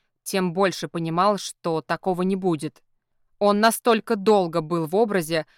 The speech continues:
что перестал чувствовать разницу между Валерой и Валерио. Это вы виноваты,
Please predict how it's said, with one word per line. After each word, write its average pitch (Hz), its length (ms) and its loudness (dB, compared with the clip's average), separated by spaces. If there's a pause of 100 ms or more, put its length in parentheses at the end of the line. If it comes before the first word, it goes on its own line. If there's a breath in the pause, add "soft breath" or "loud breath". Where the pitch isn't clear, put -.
(180)
что - 340 -4
перестал 208 600 0
чувствовать 170 600 -8
разницу 185 600 0
между 165 540 -4
Валерой 165 800 0
и 160 140 -8
Валерио. 160 640 -2 (580)
Это 220 300 0
вы 233 160 0
виноваты, 175 720 2